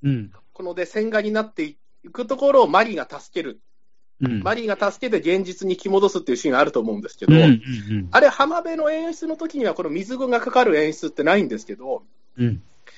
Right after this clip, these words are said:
Speaker 2: マリがこのシンジをこの引き上げて、この海の中にバシャーンって引き込んでですね、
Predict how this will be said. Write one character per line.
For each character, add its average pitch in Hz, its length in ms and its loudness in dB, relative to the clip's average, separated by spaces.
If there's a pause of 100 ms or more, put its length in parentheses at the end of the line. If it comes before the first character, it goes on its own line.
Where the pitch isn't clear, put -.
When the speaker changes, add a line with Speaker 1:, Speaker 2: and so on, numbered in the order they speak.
(180)
Speaker 2:
マ 247 200 6
リ 302 200 0
が 175 280 0
こ 175 100 -6
の 156 60 -2
シ 277 240 -2
ン 285 100 2
ジ 185 160 2
を 151 60 4
こ 151 120 2
の 143 80 4
引 - 80 -4 (100)
き 247 140 4
上 240 120 8
げ 233 140 6
て、 131 300 -4
こ - 140 -14
の 156 80 -8
海 240 200 -6
の 220 100 -4
中 175 180 -4
に 120 80 -10
バ - 220 -8
シ - 140 -4
ャ 254 160 0
ー 233 40 -6
ン - 20 -10
っ - 20 -14
て 220 100 -16
引 - 220 -20
き - 40 -18
込 226 140 -2
ん - 20 -6
で 120 80 -8
で 104 100 -16
す - 120 -20
ね、 117 260 -12